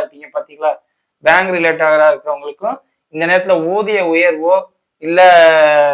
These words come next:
பதவி உயர்வோ எதிர்பார்த்தீங்கன்னா இப்போதைக்கு கிடைக்காது, அது கொஞ்சம் காலதாமதமாகும். ஏன்னா, ராசிக்கு எட்டாம் அதிபதி நீச்சம், ப-, ஆறாம் இடத்துல அப்படிங்கும் போதுல கொஞ்சம் சிக்கலா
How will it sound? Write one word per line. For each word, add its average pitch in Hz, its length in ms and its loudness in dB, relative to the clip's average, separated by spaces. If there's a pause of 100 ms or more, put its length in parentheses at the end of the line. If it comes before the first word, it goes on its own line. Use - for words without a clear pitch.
(1200)
பதவி 190 340 2
உயர்வோ 165 240 0 (120)
எதிர்பார்த்தீங்கன்னா 165 640 -4
இப்போதைக்கு 151 360 -18 (100)
கிடைக்காது, 151 520 -4 (420)
அது 147 100 -6 (100)
கொஞ்சம் 143 300 -10
காலதாமதமாகும். 147 960 -4 (380)
ஏன்னா, 165 180 -2 (580)
ராசிக்கு 170 480 0
எட்டாம் 180 360 -2
அதிபதி 151 300 -6 (100)
நீச்சம், 180 400 -6 (120)
ப-, 156 340 2 (140)
ஆறாம் 160 260 0
இடத்துல 156 280 -6 (120)
அப்படிங்கும் 151 460 -12
போதுல 151 220 -6 (480)
கொஞ்சம் 160 280 -8
சிக்கலா 160 300 -4